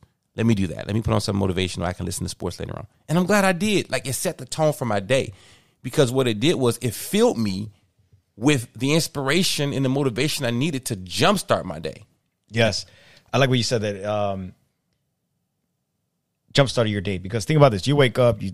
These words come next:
Speaker 2: you stump your toe, you, you, you know, spill something on the floor first thing in the morning. Now the rest of your day, you feel like, "Ugh,"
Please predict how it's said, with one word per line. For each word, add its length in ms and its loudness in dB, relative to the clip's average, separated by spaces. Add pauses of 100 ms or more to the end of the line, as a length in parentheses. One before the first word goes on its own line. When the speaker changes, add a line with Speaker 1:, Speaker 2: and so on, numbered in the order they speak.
Speaker 2:
you 360 0
stump 380 4
your 120 -2
toe, 440 4
you, 180 -4
you, 640 -6 (840)
you 80 -4
know, 240 -6 (160)
spill 380 8
something 520 6
on 100 6
the 80 4
floor 420 8
first 300 4
thing 140 6
in 80 6
the 60 6
morning. 480 8 (920)
Now 160 8
the 100 8
rest 120 8
of 40 2
your 80 6
day, 80 8
you 120 8
feel 140 6
like, 140 6
"Ugh," 300 8